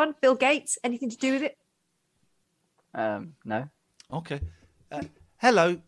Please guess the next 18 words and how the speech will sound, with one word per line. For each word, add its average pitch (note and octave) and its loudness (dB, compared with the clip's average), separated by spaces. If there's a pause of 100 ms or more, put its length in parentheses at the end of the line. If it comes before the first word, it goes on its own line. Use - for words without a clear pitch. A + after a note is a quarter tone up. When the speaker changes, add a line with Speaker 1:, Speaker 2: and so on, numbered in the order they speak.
(140)
Speaker 3:
hello. A#3+ 4 (680)
I G3 2
bought G3+ 0
this, F3+ 0
uh, E3 6 (320)
I F3+ 4
bought F3+ -2
this D#3+ -4
jacket E3+ -2
potato, E3 -2 (320)
and, D#3 -4
uh, D#3 4 (340)
it's D3+ -4
hard A#3 2
in B2+ -2
the A#2 -10
middle. G2+ -8 (3000)
Speaker 2:
Um, D#3 2